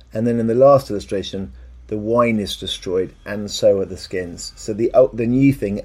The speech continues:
and the old thing is destroyed. And I think that's, it's a, it's really interesting. Well, well, uh, why don't I leave it, actually, 'cause it's, we'll come back to that. It says, "Let's lodge that for now." There'll be destruction on you, the wineskins, if you're not gonna adjust. There's destruction of the wine as well.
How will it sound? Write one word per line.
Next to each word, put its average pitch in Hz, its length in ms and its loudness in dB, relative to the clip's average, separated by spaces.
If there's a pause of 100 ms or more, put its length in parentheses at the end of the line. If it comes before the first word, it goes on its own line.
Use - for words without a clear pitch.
and 120 340 0
the 104 160 0
old 95 180 -6
thing 92 180 -10
is 90 80 -16
destroyed. - 440 -10 (500)
And 117 80 4
I 123 40 6
think 165 220 2
that's, - 260 4 (1040)
it's 123 180 -2
a, 135 220 4
it's 120 240 -2
really 143 180 4
interesting. 117 240 -2
Well, 113 120 -2 (240)
well, - 120 -4
uh, - 80 2
why 135 120 4
don't 123 120 2
I 117 40 0
leave 117 200 0
it, 82 40 -2
actually, 85 280 -6
'cause 95 160 -12
it's, 78 220 -8
we'll 104 120 -8
come 104 200 -8
back 101 200 2
to - 60 -12
that. 87 200 -8 (400)
It 101 60 -12
says, 123 200 -6
"Let's 127 240 0
lodge 117 240 0
that 104 180 -2
for 110 80 -8
now." 104 320 -8 (580)
There'll 120 180 4
be 120 80 0
destruction 117 500 0
on 113 160 -2
you, 101 500 4 (800)
the 104 80 -10
wineskins, 101 640 -6
if 92 80 -14
you're 95 100 -8
not 98 140 -10
gonna 92 160 -12
adjust. - 460 -8 (100)
There's 95 160 -10
destruction - 460 -12
of 90 60 -20
the - 80 -10
wine 92 260 -8
as 87 100 -16
well. 87 360 -8